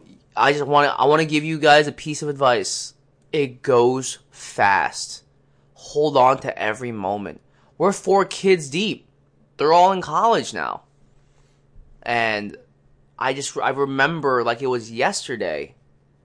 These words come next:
when I was in your guys' shoes. And I was like, "Oh, this is,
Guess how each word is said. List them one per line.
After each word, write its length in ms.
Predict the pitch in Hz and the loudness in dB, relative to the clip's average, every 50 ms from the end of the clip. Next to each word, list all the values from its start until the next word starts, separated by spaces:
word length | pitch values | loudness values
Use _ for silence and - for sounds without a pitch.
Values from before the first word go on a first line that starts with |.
| _ _ _ _ _ _ _ _ _ _ _ | _ _ _ _ _ _ _ _ _ _ _
when 560 | - 135 123 113 110 107 104 101 95 92 - - _ _ _ - | -8 -4 -2 -2 -2 -2 -4 -6 -8 -12 -16 -18 _ _ _ -8
I 140 | - 120 123 | -6 -4 -4
was 160 | 123 123 123 | -4 -4 -6
in 120 | 131 123 | -8 -8
your 120 | 123 127 123 | -8 -8 -4
guys' 400 | 120 123 120 123 123 135 131 123 - | -2 -2 -2 -2 -2 -6 -12 -12 -12
shoes. 600 | - - 190 240 240 156 - - - - - - _ _ _ _ _ _ _ _ _ _ _ _ - - _ _ _ _ _ _ _ - - _ _ - | -10 -10 -10 -10 -12 -14 -14 -16 -16 -18 -18 -20 _ _ _ _ _ _ _ _ _ _ _ _ -20 -20 _ _ _ _ _ _ _ -20 -20 _ _ -20
And 100 | 123 131 | -18 -16
I 60 | 135 | -16
was 120 | 135 123 123 | -14 -12 -12
like, 140 | 117 104 | -12 -12
"Oh, 160 | 92 117 113 110 | -12 -12 -16 -16
this 180 | 127 123 - | -16 -16 -18
is, 100 | - - | -20 -20